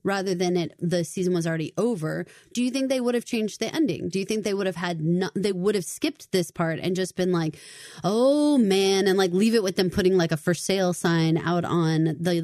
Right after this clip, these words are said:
the porch and be like, "Okay, I guess this is what's happening"? Like, is that how they could have ended it had they known they were having a season three?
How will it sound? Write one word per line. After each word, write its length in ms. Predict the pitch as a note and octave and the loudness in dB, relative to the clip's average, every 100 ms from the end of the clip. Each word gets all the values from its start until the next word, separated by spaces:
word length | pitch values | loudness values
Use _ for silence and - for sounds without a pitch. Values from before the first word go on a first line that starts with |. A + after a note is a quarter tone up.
| - | -4
the 380 | E3+ E3 D3+ D3 | -2 -2 -4 -6
porch 500 | - A3 F#3 E3 - - | -4 -2 -2 -4 -8 -4
and 160 | F3+ | -2
be 140 | F3+ F3+ | -2 -2
like, 380 | E3+ E3+ E3 - | 0 -2 -4 -4
"Okay, 600 | F3+ G3+ A#3 F3+ E3+ E3+ | -6 -4 -4 -2 -2 -2
I 40 | |
guess 200 | E3 E3 | -2 -4
this 180 | - F3+ | -4 -6
is 120 | F#3 | -6
what's 160 | F3+ F3 | -6 -6
happening"? 360 | G3 G#3 D#3 D#3+ | -6 -2 0 0
Like, 180 | E3+ D3+ - | -2 -6 -8
is 240 | - G3+ F3 | -4 -2 -2
that 240 | G3+ A#3 | -2 -4
how 220 | - A#3 A3+ | -2 0 0
they 220 | G3+ F3 _ - - - | 0 -4 _ -20 -20 -14
could 300 | - B3+ C4 | -2 2 2
have 240 | C4 A#3+ - | 0 -2 0
ended 300 | F#3+ A3+ C4+ | 0 0 -2
it 160 | C4+ | -2
had 320 | - - G3+ | -4 -6 -2
they 100 | F#3 | 0
known 460 | F#3 F3 F#3+ G3+ G3+ | 2 2 4 2 2
they 100 | F3 | 0
were 80 | E3 | 0
having 240 | E3 D#3+ | -2 -2
a 40 | D#3 | -2
season 320 | - D#3 C#3+ | -4 -4 -4
three? 320 | - C#2 - | -6 -12 -14